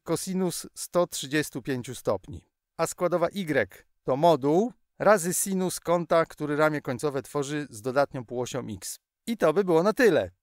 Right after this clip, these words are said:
Mamy gotowy wynik. Możemy jeszcze obliczyć wartości przybliżone przy pomocy kalkulatora i zapisać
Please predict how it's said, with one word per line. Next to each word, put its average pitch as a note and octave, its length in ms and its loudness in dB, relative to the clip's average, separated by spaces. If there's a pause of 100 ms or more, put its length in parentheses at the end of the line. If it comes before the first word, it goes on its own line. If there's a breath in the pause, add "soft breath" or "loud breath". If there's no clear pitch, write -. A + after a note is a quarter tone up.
(160)
Mamy E3 240 0
gotowy F3 320 2
wynik. D#3 480 -2 (140)
Możemy E3+ 260 -2
jeszcze F3 220 0
obliczyć E3+ 400 -4
wartości E3 460 -2
przybliżone D3+ 640 0
przy D3 160 -10
pomocy D3+ 320 -6
kalkulatora C#3 680 -2
i C#3+ 80 -4
zapisać C#3+ 560 -6